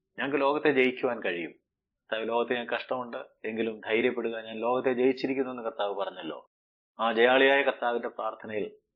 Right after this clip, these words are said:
ആ വെളിപ്പെടുന്ന ഈ ആശയങ്ങൾ കർത്താവെ ഏറ്റെടുത്തുകൊണ്ട് ഞങ്ങൾ ഈ ലോകത്തെ ജയിച്ച് വിശ്വാസത്തോടുകൂടെ കർത്താവിന്റെ കൂടെ ചേർന്ന് നിൽപ്പാൻ തക്കവണ്ണം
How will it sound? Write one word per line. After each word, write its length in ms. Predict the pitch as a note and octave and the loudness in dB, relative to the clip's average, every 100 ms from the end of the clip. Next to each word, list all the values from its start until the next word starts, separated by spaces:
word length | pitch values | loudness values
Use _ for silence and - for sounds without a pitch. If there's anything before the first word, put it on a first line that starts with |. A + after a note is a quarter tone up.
| - | -14
ആ 40 | |
വെളിപ്പെടുന്ന 500 | G2+ A2+ A2+ A2+ A2 | -4 -4 -2 -6 -6
ഈ 100 | A2 | -10
ആശയങ്ങൾ 520 | G#2 G#2+ - G#2+ G#2+ G2+ | -10 -10 -6 -8 -6 -12
കർത്താവെ 420 | G2 G2 F#2+ F2 - _ | -8 -8 -4 -6 -8 _
ഏറ്റെടുത്തുകൊണ്ട് 680 | A2 G#2+ G#2 - F2+ E2+ - - _ _ _ _ _ | -8 -6 -6 -6 -8 -8 -16 -20 _ _ _ _ _
ഞങ്ങൾ 240 | A2 A2 A2+ | -8 0 2
ഈ 20 | |
ലോകത്തെ 320 | A2 A2+ A2+ | 2 0 0
ജയിച്ച് 400 | A#2 A2+ A#2 A#2 | 2 4 2 0
വിശ്വാസത്തോടുകൂടെ 1000 | F#2+ - _ - B2 A#2 A#2 A#2 A#2 B2 B2 | -4 -4 _ -6 2 2 4 0 2 0 -2
കർത്താവിന്റെ 420 | A#2 A#2 A#2 A#2 | -6 -8 -8 -8
കൂടെ 240 | B2 A#2+ | -6 -8
ചേർന്ന് 360 | B2 B2 C#3 C3 | -2 -2 -2 -4
നിൽപ്പാൻ 280 | B2+ C3 C3 | -4 -4 -2
തക്കവണ്ണം 440 | B2 A2 G2 E2 | -2 -2 -6 -8